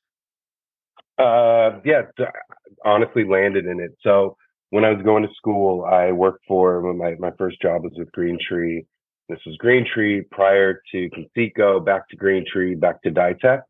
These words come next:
So, um, what I did is I stacked paper, and I, I realized because I can ten key, um, I think fifteen thousand keystrokes a minute, and I can type, um, over a hundred and twenty words a minute.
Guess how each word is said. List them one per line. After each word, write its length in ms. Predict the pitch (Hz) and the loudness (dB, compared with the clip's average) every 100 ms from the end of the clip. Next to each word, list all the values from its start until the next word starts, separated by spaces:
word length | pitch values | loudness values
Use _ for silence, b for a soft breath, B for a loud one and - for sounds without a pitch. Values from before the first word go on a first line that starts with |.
| - | -2
So, 220 | 92 85 B B _ - | -2 -2 B B _ 0
um, 360 | 90 90 90 90 | 2 4 2 2
what 100 | 95 | 0
I 60 | |
did 180 | 90 92 | 0 -2
is 80 | 90 85 | -4 -8
I 80 | - | -4
stacked 320 | 98 90 - | -4 -4 -4
paper, 460 | 95 95 113 110 - - - | -2 0 0 -2 -6 -20 -14
and 420 | 90 87 87 90 | -6 -2 0 0
I, 140 | 85 - | -2 0
I 40 | 95 | -2
realized 600 | 85 110 117 104 92 87 | 2 2 4 4 2 -2
because 180 | 92 90 | -2 0
I 120 | 85 | 0
can 160 | 92 82 | -2 -2
ten 240 | - 98 92 - | 0 0 0 0
key, 300 | 92 90 - B B _ - | 0 0 -4 B B _ -2
um, 300 | 82 82 80 | 0 0 -2
I 120 | 82 | -4
think 120 | 85 - _ _ | -4 -4 _ _
fifteen 520 | 95 - - 90 85 | -4 -2 -2 0 2
thousand 360 | 82 87 82 82 - | 0 0 -2 -4 -6
keystrokes 460 | 82 - 85 - | -6 -2 -2 -2
a 40 | 82 | -2
minute, 360 | 85 85 82 - | 0 0 -2 -8
and 160 | 87 85 | -6 -6
I 80 | 78 | -4
can 200 | 85 - | -6 -6
type, 340 | - 90 87 87 - B B _ | 0 2 2 -2 -14 B B _
um, 180 | 82 85 | -2 0
over 380 | 92 90 85 85 | 0 2 2 0
a 80 | 82 | 0
hundred 200 | 87 82 | 0 -2
and 120 | 82 | -2
twenty 140 | 95 78 | -2 0
words 280 | 80 82 87 | 0 0 0
a 40 | |
minute. 300 | 87 87 92 | 2 2 2